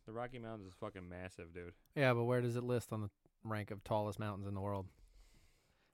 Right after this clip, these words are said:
Speaker 2: It don't.
Speaker 1: I, you know, I'm annoyed that this fucking computer does not close out the tab when I fucking open a new one. <laughs>
Speaker 2: We ain't doing Colorado today. We're saving Colorado for the next podcast.
Speaker 1: No, we're doing Colorado.
Speaker 2: Bro, we got three minutes left in the hour.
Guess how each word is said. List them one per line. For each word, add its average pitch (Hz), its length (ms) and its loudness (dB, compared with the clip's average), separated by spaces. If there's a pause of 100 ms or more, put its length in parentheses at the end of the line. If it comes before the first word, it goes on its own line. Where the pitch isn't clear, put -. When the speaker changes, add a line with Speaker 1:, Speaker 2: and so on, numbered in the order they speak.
(140)
Speaker 2:
It 113 140 0
don't. 107 260 2 (120)
Speaker 1:
I, - 100 -2 (140)
you 160 80 -4
know, 180 140 0
I'm 170 120 2
annoyed 117 340 0
that 110 100 -14
this 101 120 -14
fucking 98 240 -8
computer 98 260 -8
does 95 160 -10
not 95 160 -10
close 101 260 -6
out 98 160 -4
the - 160 -10
tab 98 220 -4
when 98 100 -6
I 92 40 -6
fucking 92 260 -8
open 95 220 -6
a - 80 -2
new 135 80 2
one. 247 880 8
<laughs> - 60 -20 (280)
Speaker 2:
We 143 160 10
ain't 165 160 10
doing 147 200 10
Colorado 123 420 10
today. 107 140 2
We're 123 100 -2
saving 151 280 6
Colorado 113 400 8
for 110 100 -2
the 104 80 2
next 104 200 -2
podcast. 98 480 -2
Speaker 1:
No, 123 80 -6
we're 110 100 -4
doing 107 180 -4
Colorado. 98 340 -4
Speaker 2:
Bro, 131 120 4
we 127 100 -2
got 139 160 0
three 147 240 4
minutes 160 320 6
left 135 200 4
in 127 80 2
the 117 240 0
hour. 107 460 2